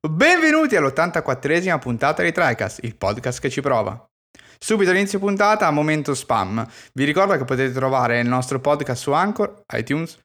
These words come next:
Spotify e su tutti gli aggregatori di podcast. La cadenza è bisettimanale, troverete una puntata nuova ogni due domeniche.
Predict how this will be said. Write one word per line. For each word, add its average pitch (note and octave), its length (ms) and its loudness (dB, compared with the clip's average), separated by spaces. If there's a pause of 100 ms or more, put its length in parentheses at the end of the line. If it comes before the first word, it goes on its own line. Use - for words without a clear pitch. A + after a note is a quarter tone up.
(200)
Spotify D3+ 540 -2 (220)
e D3+ 100 0
su E3 80 -6
tutti G3 220 -2
gli D#3 60 2
aggregatori B2+ 520 0
di A2 100 -6
podcast. - 640 -10 (520)
La C3+ 80 -8
cadenza G3 320 2
è D#3+ 40 0
bisettimanale, B2+ 760 0
troverete C3+ 420 -2
una C3 100 0
puntata C#3 340 -4
nuova G#3 400 0
ogni G#3+ 260 2
due C#3+ 100 0
domeniche. A2+ 640 -4